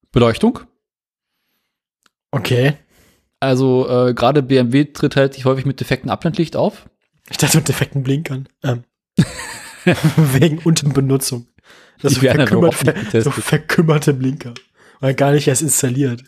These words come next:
Speaker 1: Genau. Ähm, Bremsen sind auch mal wieder ein Faktor, weil sie halt seltener benutzt werden. Also
Speaker 2: Ah,
Speaker 1: bei
Speaker 2: die
Speaker 1: Elektroautos
Speaker 2: rosten
Speaker 1: bremst du im
Speaker 2: dann.
Speaker 1: Allgemeinen mit dem Elektromotor.
Speaker 2: Ja.
Speaker 1: Deswegen neigen die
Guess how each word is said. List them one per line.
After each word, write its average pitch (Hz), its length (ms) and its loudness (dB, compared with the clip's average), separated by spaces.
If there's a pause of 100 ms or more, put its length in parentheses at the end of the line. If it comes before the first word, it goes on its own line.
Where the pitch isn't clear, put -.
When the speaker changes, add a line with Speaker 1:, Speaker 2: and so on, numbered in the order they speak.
(260)
Speaker 1:
Genau. 123 340 -2
Ähm, 147 520 2 (1700)
Bremsen 139 460 2
sind 180 160 0
auch - 140 -4
mal 170 140 2
wieder 165 100 0
ein 165 60 -2
Faktor, 165 500 0
weil 127 120 4
sie 127 80 2
halt 120 160 0
seltener 120 280 2
benutzt 117 320 -4
werden. 143 300 0 (1300)
Also 117 180 0
Speaker 2:
Ah, 139 160 2
Speaker 1:
bei 123 180 4
Speaker 2:
die 123 120 -2
Speaker 1:
Elektroautos - 100 2
Speaker 2:
rosten 131 220 2
Speaker 1:
bremst 117 120 -2
du - 40 0
im - 20 -2
Speaker 2:
dann. - 80 0
Speaker 1:
Allgemeinen 127 200 2
mit 120 100 -2
dem 123 60 2
Elektromotor. 156 560 0
Speaker 2:
Ja. - 60 -10 (600)
Speaker 1:
Deswegen 131 580 2
neigen 127 340 4
die 123 180 -2